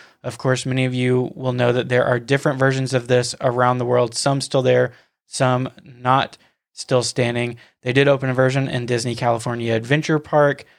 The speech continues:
They opened one in Tokyo Disney Sea, and then they opened one in Walt Disney Studios, which is the second park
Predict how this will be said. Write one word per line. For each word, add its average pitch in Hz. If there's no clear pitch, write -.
They 123
opened 123
one 120
in 120
Tokyo 123
Disney 117
Sea, 143
and 123
then 127
they 123
opened 123
one 120
in 117
Walt 123
Disney 120
Studios, 117
which -
is 117
the 117
second 117
park 110